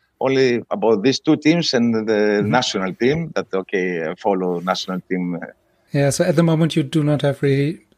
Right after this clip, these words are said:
Speaker 2: to, to follow so much at the moment with the national team. So it, I, I think the, the, the week in Rotterdam was not really,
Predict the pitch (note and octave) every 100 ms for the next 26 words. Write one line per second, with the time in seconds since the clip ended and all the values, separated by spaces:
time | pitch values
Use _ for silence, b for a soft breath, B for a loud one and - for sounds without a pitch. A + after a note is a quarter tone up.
0 | - - F3+ - - E3+ - D#3+ D#3 D#3
1 | - D#3+ D3+ D3+ F3 - E3 - D3 D3
2 | C#3 C#3+ C3+ C#3 C#3 C3+ C#3 C3+ C3+ -
3 | C#3+ F3 - C3+ C3 B2+ B2+ E3 F#3+ F#3+
4 | A3 G#3 G#3+ F#3+ E3+ D#3+ D#3 D3+ D#3 D3+
5 | C3+ D3+ C#3+ E3+ E3 C#3 C#3 D3 C#3+ C#3+
6 | C#3 B2+ C3 C#3 - - D3+ C#3 C#3 C3